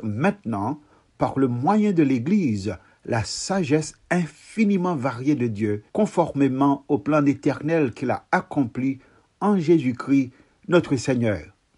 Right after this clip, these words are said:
C'est quoi l'Église ? Est-ce un bâtiment ou est-ce bien plus que ça ? L'Église est un groupe de personnes qui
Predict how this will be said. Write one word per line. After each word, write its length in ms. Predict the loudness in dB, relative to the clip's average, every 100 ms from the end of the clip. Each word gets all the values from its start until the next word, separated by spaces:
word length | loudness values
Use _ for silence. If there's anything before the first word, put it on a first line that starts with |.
| _
C'est 220 | -8 -6 -4
quoi 240 | 0 2
l'Église ? 800 | 2 2 0 0 -4 -14 -18 -20 _ _ _ 0
Est-ce 220 | 0 0 -6
un 100 | -4
bâtiment 720 | -2 -4 -4 -2 0 0 -4 _ _ _
ou 120 | 4
est-ce 160 | 4 2
bien 160 | 2 2
plus 280 | 0 -4
que 80 | -2
ça ? 280 | -4 -6 -18 _ _ _ _
L'Église 520 | 2 4 4 2 0 -8 _ -6
est 160 | 0
un 80 | 2
groupe 240 | 2 -2 0
de 100 | -2
personnes 540 | 0 -4 -2 -2 -2
qui 160 | -2